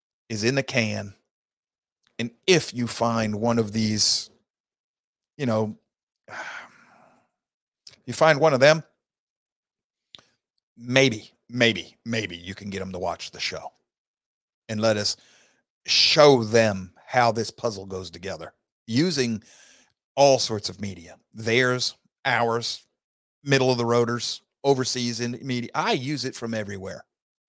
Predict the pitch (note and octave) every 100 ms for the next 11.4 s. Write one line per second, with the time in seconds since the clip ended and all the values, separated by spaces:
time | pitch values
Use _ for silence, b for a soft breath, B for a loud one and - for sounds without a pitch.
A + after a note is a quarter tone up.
0 | _ _ _ _ _ _ _ _ _ _
1 | - B2+ B2+ C#3 F#3 A2+ A2 C3 C3 D3+
2 | _ _ D#3+ E3 D#3 - D3 B2 - C3+
3 | A#2+ G#2 - _ _ _ _ _ _ _
4 | _ _ _ - F#3+ - - _ _ _
5 | C3 C3+ - C3 A#2+ C3 B2 A#2 A2+ -
6 | - C#3+ A#2 G#2 G2+ _ _ _ _ _
7 | _ _ _ _ _ _ _ _ C#3 D3
8 | D3+ C3+ B2+ A#2+ A2+ A#2+ C3 C3+ C3 C3
9 | - - - C3+ B2 G2+ F#2 _ _ _
10 | _ _ _ _ _ B2+ D#3 A3+ F3 C3+
11 | C3 - A#2+